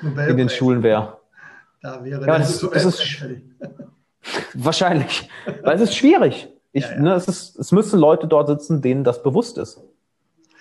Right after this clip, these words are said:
Speaker 2: Also das, was
Speaker 1: Ja.
Speaker 2: tatsächlich ist, wo du es jetzt gerade gesagt hast, dieses Wort, wir haben ja schon sowas in der Schule. Ich bin ja Lehrer, <laughs> deswegen,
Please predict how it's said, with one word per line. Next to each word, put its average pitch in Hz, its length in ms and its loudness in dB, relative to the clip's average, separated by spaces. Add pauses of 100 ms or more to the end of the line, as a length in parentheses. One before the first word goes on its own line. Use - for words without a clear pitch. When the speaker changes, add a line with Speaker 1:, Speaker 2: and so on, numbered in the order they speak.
(400)
Speaker 2:
Also 147 280 -2
das, 151 400 -4
was 180 180 -2
Speaker 1:
Ja. 131 140 -2
Speaker 2:
tatsächlich 196 460 -6
ist, 143 220 -8
wo 151 540 -6
du 160 60 -4
es - 80 -8
jetzt 151 180 -8
gerade 139 160 -6
gesagt 147 300 -10
hast, - 160 -14
dieses 120 300 -10
Wort, 156 220 -10 (260)
wir 143 280 -4
haben 139 380 -2
ja 147 160 0
schon 110 280 -10
sowas 101 380 -16
in 123 140 -14
der 110 160 -14
Schule. 107 340 -14
Ich - 140 -14
bin 170 120 -10
ja 147 100 -6
Lehrer, 196 440 -4
<laughs> 143 100 -10
deswegen, 160 520 -2